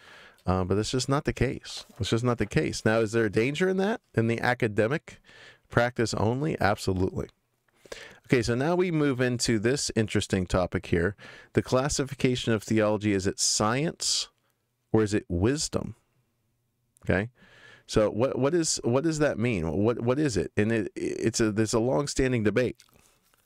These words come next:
Um, so what's the part of the diff-, and they're right about this. How do you define science? So that's part of the, so it's either science or wisdom. Well, what is science?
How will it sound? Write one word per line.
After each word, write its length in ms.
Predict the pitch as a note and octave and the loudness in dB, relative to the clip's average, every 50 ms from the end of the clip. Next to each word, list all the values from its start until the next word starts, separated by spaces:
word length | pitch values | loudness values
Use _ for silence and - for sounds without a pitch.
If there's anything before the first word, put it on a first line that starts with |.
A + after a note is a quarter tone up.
| _ - - - - - - - - - - - - _ _ - | _ -20 -20 -20 -20 -20 -20 -20 -20 -20 -20 -20 -20 _ _ -2
Um, 420 | - G2 G2 F#2+ F#2+ F#2+ F#2+ G2+ - _ _ _ _ _ - - | 0 2 2 2 0 0 -4 -6 -10 _ _ _ _ _ -10 -2
so 200 | - - A#2+ A2+ | 0 0 0 2
what's 260 | - B2+ D#3 F3+ - | 2 0 0 0 0
the 100 | G#3+ F3+ | -2 0
part 220 | - F3+ D#3 D#3 | 2 2 2 2
of 80 | D3 B2 | 2 0
the 80 | A2+ | 0
diff-, 220 | G2+ A#2 G#2+ - - | 0 -2 -2 -2 0
and 180 | - G#2+ G#2+ | 0 0 2
they're 100 | A#2 C3 | 2 2
right 180 | C#3+ C#3 B2+ A2 | 2 2 2 2
about 220 | F#2+ F2+ F2+ F2 | 2 0 0 0
this. 300 | - F2 F2 E2 - - - - - - - - | 0 0 0 -2 -4 -8 -14 -20 -20 -20 -8 -2
How 140 | - C3 D3 | 0 0 0
do 60 | E3+ | 0
you 80 | F#3+ F3+ | 0 -2
define 420 | D3+ - - C#3 C3 B2 A#2+ A2 | -2 -2 0 0 0 0 0 0
science? 800 | - - - A#2 A2 G#2+ F#2+ E2+ - _ - - - - - _ _ _ _ - | 0 0 0 0 0 0 -2 -4 -6 _ -10 -10 -10 -10 -10 _ _ _ _ -6
So 120 | - - | 0 0
that's 100 | G#2+ A2+ | 0 0
part 220 | - - C#3+ C#3 C3 | 2 0 0 2 2
of 240 | B2 G#2+ G2+ - - | 0 -2 -4 -6 -2
the, 200 | G2 G2+ G2 - - | 0 0 0 0 -2
so 180 | G2+ - G#2+ G2+ | -2 0 0 0
it's 160 | G2 - - | 0 0 0
either 240 | A2+ A2+ G#2+ G#2+ F#2+ | 0 0 2 0 0
science 500 | - - - C3+ D3+ D#3 D3+ C#3+ - - | 0 0 0 0 0 0 -2 -2 0 0
or 80 | G#2 | 0
wisdom. 380 | G2+ A#2+ C#3 C3 - - E2 E2+ | 2 0 0 -2 -2 -2 -2 0
Well, 120 | F2 F#2+ | 0 0
what 140 | G#2+ C3 D3 | 0 0 0
is 140 | D3+ C3+ A#2+ | 0 0 0
science? 800 | - - - G#2 G2+ A#2 G#2 - - _ - - - - - - | -2 -2 0 0 0 0 -2 -4 -8 _ -18 -18 -16 -16 -18 -18